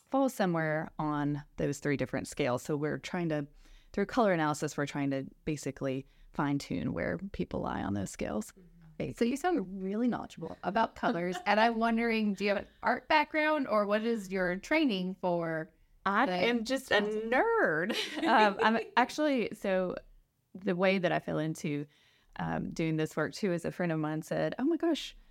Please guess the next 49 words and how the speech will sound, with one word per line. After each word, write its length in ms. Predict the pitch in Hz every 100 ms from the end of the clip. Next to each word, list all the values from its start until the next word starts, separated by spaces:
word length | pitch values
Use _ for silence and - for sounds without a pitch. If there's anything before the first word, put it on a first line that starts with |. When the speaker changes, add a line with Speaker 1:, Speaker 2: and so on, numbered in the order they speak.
| - _
Speaker 1:
have 120 | - 202
you 120 | 247
heard 120 | 165
of 80 | 165
color 220 | - 269 247
analysis? 440 | 170 156 160 156
You 60 | 165
should 160 | - 170
look 140 | 165
into 140 | 247
this. 180 | 170 165
This 140 | 160 -
would 120 | 170
go 140 | 165 147
great 220 | 143 -
with 100 | 165
your 80 | 165
clothing 340 | - 359 226
business." 440 | 165 147 147 143 -
And 100 | 151
I 100 | 151
was 140 | 151
like, 140 | 151 143
"What 280 | 127 127 147
is 220 | 165 -
color 220 | - 285 -
analysis?" 600 | 262 151 139 143 143 143 - - _ -
And 120 | 151
I 80 | 143
fell 480 | - 139 139 156 180 - _ _ _ _
all 300 | 147 131 127 135
the 80 |
way 180 | 139 135
down 200 | 143 139
to 80 | 143
the 60 | 139
bottom 260 | 147 202 220
of 80 | 190
that 160 | 190
rabbit 240 | 180 170 170
hole 140 | 170
because 260 | 170 - 156
I 160 | 147 156 -
was 200 | 175 -
fascinated. 680 | 262 311 294 214 160 156
It's 240 | 170 202 -
just 200 | 226 -
really 420 | 190 214 202 196
interesting. 680 | - 190 - 202 - 220